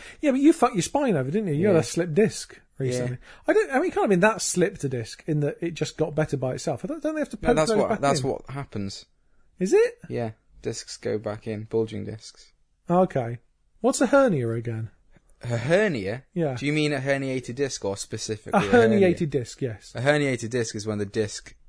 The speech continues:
Speaker 2: bulges out and pops, and the fluid inside, as, if you, as you get older, this fluid becomes more solid, but the fluid inside pop, like, just bursts out and goes into the canal,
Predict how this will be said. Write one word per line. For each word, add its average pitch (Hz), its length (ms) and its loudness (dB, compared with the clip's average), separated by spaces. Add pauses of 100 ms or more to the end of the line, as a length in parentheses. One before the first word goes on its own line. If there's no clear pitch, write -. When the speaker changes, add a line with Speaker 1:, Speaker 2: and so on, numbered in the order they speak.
(720)
Speaker 2:
bulges 117 340 2
out 107 300 4
and 95 200 -6 (320)
pops, - 520 -2 (440)
and 104 200 -2
the 104 60 0
fluid 120 420 0
inside, 98 600 -4 (800)
as, 113 180 0
if 123 160 0
you, 123 240 2
as 123 160 0
you 120 60 -4
get 123 120 2
older, 101 260 0
this 101 160 -4
fluid 101 420 -2
becomes 104 280 -6
more 98 140 -4
solid, 101 420 -2
but 82 180 -6
the 110 60 -6
fluid 123 300 0
inside 98 440 -2 (420)
pop, - 280 -2
like, 98 220 -6
just - 240 -14
bursts 107 360 0
out 98 240 0
and 98 100 -6
goes 98 260 -2
into 98 200 -8
the 98 80 -12
canal, 101 460 -6